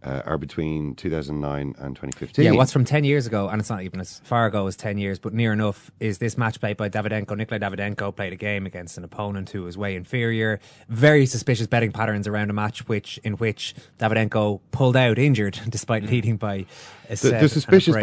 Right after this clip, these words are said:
Speaker 1: bet-, betting patterns were essentially that Davydenko is the heavy favourite.
Speaker 2: Yeah.
Speaker 1: Um,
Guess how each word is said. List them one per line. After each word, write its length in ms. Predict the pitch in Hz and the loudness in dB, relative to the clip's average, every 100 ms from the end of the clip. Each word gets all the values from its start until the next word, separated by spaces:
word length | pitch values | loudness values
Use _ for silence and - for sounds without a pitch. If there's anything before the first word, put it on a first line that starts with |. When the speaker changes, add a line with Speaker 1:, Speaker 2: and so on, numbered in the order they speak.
| 139 | 6
Speaker 1:
bet-, 120 | 127 87 | 4 2
betting 280 | 117 107 | 2 2
patterns 340 | 95 90 85 76 | 2 2 0 0
were 120 | 90 | 0
essentially 600 | 78 104 95 82 80 78 - | 2 0 0 2 2 0 -2
that 260 | 87 80 | 0 0
Davydenko 480 | - 117 110 98 90 | 2 2 2 2 0
is 80 | 80 | 0
the 80 | 85 | 2
heavy 240 | 98 117 | 4 4
favourite. 500 | - 85 73 73 85 - - | 2 2 2 0 -2 -6 -18
Speaker 2:
Yeah. 160 | 92 - _ _ - | -20 -20 _ _ -4
Speaker 1:
Um, 640 | 78 78 76 73 73 71 | 0 2 2 0 0 -4